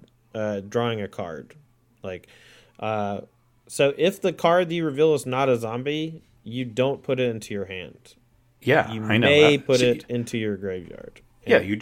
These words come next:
Speaker 2: you draw half a card and you mill lands, improving your card draw quality on top of that.
Speaker 1: Okay. Um,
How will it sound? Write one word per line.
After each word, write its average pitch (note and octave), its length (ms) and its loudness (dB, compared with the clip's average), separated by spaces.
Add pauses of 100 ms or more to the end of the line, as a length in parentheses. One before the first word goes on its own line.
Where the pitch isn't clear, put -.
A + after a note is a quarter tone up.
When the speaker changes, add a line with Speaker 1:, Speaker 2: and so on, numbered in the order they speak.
Speaker 2:
you A#2+ 120 0
draw C3 200 8
half C#3+ 280 6
a - 40 -4
card A#2+ 280 6
and A#2 120 4
you G#2+ 80 0
mill A2+ 480 4
lands, G#2+ 400 4
improving A2 400 2
your G#2 160 4
card G#2+ 260 0
draw G#2 120 6
quality G#2 420 2
on F#2+ 80 2
top G#2 240 -4
of F2+ 80 -8
that. - 200 -12 (800)
Speaker 1:
Okay. G2 320 -8 (200)
Um, G#2+ 560 -4